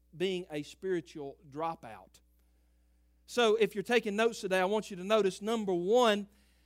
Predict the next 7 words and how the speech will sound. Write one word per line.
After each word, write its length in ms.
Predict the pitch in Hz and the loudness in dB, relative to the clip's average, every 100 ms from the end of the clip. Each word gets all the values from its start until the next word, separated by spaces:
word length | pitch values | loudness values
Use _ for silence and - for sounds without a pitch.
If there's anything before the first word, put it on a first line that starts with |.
| _ _ _ _ _ | _ _ _ _ _
we 160 | 180 | 0
must 260 | 240 202 - | 2 0 -2
recognize 800 | 190 247 226 165 160 160 185 175 | 0 0 -2 -8 -6 -4 -4 -6
the 100 | 190 | -14
traits 680 | - 254 254 202 - - - _ | -4 4 4 4 -4 -20 -20 _
of 100 | 180 | -10
apostasy. 800 | 160 - 165 156 - 143 143 117 | -8 -4 -4 -6 -20 -18 -16 -16